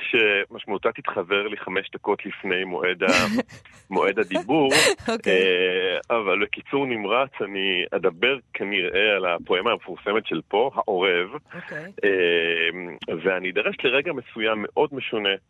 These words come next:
Speaker 1: במאמר שפה מקדיש למשימות חיבורה של הפואמה, אה, שבה הוא, אה, במאמר הוא מספר על הרגע שבו הוא תהה איזה דובר, איזה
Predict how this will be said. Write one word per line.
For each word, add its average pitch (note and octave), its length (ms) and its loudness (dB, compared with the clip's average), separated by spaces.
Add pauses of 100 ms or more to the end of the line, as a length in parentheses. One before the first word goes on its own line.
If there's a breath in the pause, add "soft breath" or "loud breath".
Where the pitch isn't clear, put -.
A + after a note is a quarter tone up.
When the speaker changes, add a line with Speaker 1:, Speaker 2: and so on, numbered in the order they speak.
Speaker 1:
במאמר F#2+ 600 0
שפה - 260 -4
מקדיש G2 420 -4
למשימות F2+ 400 -4
חיבורה F#2 400 0
של F2+ 180 -4
הפואמה, D#2+ 560 -2 (840 loud breath)
אה, E2 920 2
שבה F2 640 -4
הוא, F#3+ 400 0
אה, B2 180 4 (120)
במאמר G#2+ 420 0
הוא A3+ 120 -4
מספר F#3+ 540 -2
על D3+ 160 2
הרגע B2 540 2 (140)
שבו B2+ 640 2 (460 loud breath)
הוא - 200 -6
תהה B2+ 280 0 (140)
איזה D3+ 540 2
דובר, A2+ 680 0 (520 soft breath)
איזה B2 340 0